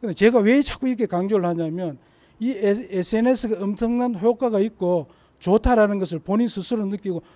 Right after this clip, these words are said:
본인의 마인드를 바꿔줘야 됩니다. 이 바꾸지 않고 아무리 에스엔에스를 하더라도 효과가 적습니다. 그렇기 때문에 지금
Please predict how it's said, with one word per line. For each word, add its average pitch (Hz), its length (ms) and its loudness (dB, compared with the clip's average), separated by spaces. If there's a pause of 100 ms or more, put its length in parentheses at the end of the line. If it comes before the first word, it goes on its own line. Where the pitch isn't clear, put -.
(160)
본인의 233 380 4
마인드를 208 500 0
바꿔줘야 220 540 -2
됩니다. 127 360 -18 (560)
이 277 180 4
바꾸지 277 480 -2
않고 220 500 -2 (380)
아무리 277 460 6
에스엔에스를 208 560 0
하더라도 180 760 2 (2000)
효과가 196 320 -4
적습니다. 123 540 -20 (1120)
그렇기 170 200 -6
때문에 147 300 -8
지금 190 400 -6